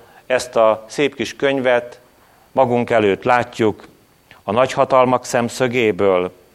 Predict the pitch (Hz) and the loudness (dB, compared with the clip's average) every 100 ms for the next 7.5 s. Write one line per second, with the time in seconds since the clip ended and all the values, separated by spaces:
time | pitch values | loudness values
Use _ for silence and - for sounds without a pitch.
0 | _ - - 101 - 131 - 127 120 131 | _ -20 -8 -6 -4 -4 -2 -4 0 -2
1 | 127 127 - 131 120 - 127 123 107 92 | 0 -4 -2 -2 -2 -4 -4 0 -2 0
2 | 98 92 92 - _ - - - - - | 0 0 -2 -10 _ -20 -20 -20 -8 -4
3 | 156 160 165 147 139 117 117 135 147 143 | 0 0 2 2 0 2 2 4 4 2
4 | 139 - 147 139 143 131 135 135 120 127 | 0 0 -2 -2 -2 0 0 0 0 2
5 | 120 120 - - - - - - - - | 2 0 -12 -20 -20 -20 -20 -20 -20 -2
6 | 143 143 - 123 110 123 147 139 127 120 | 0 0 -2 -2 0 -2 -4 0 0 2
7 | 113 107 104 98 | 0 2 2 0